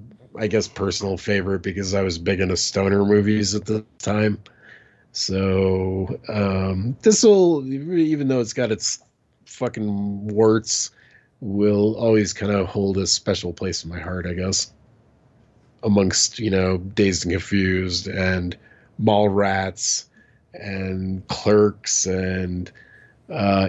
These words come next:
Easy Rider is a fucking great stoner movie. Up in Smoke, I mean, is kind of the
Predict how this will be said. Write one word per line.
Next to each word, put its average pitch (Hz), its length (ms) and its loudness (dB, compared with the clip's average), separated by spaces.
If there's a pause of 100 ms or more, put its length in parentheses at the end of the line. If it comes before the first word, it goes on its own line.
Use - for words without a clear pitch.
(140)
Easy 127 380 6
Rider 123 720 4
is 113 260 -2
a 104 80 0
fucking 107 460 -4
great 104 320 2
stoner 104 440 -2
movie. 101 520 0 (100)
Up 107 140 0
in 156 100 2
Smoke, 120 720 0 (680)
I 101 60 -4
mean, 104 260 0
is 95 180 -4
kind 117 260 -2
of 98 140 0
the 104 160 -4